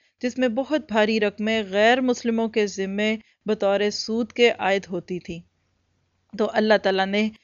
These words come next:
इस बात को बता दिया कि अगर आज तुम्हारी तौबा से किसी दूसरे का नुकसान हो रहा है, तो जिस वक़्त ये हुक्म शुरू हुआ था, तो मुसलमानों ने अपना नुकसान करके किया था।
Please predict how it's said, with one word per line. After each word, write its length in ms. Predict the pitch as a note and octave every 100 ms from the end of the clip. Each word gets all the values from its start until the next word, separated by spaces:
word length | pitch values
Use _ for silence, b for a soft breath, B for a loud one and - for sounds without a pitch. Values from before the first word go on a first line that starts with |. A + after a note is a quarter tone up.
| b b b -
इस 240 | A#3 A#3
बात 200 | G#3 G#3+
को 100 | A3+
बता 280 | G#3 G#3 G3+
दिया 200 | G3+ A#3+
कि 120 | B3
अगर 220 | A3+ A3+
आज 300 | A3 A3+ A#3 -
तुम्हारी 520 | A#3 G#3+ G#3+ A3+ C#4 C#4+
तौबा 360 | A#3 G3+ G#3+ G#3
से 260 | - A3+ A3+
किसी 320 | A#3+ A#3 A#3 F3+
दूसरे 420 | G#3 G3+ A#3 C4
का 120 | C4+
नुकसान 460 | B3 - G#3 G3+ G3+
हो 180 | G3 F#3
रहा 120 | G3+
है, 100 | A#3 b b b
तो 80 | A#3+ G3 D#3+
जिस 280 | A#3+ D4+ D4+
वक़्त 420 | D4 D4 D4+ C4
ये 80 | B3
हुक्म 340 | G#3 G#3 A#3
शुरू 320 | B3 G#3+ A3+ B3+
हुआ 280 | G#3+ G#3
था, 140 | G3+ A3
तो 140 | C#4
मुसलमानों 640 | A#3 G#3 A3+ G#3 G3+ G3 G3+
ने 100 | G3+
अपना 260 | F#3+ G#3+
नुकसान 500 | A3 G#3+ - G3 A3
करके 340 | G#3 F#3+ F#3+ F3+
किया 260 | F3 E3+
था। 200 | - F3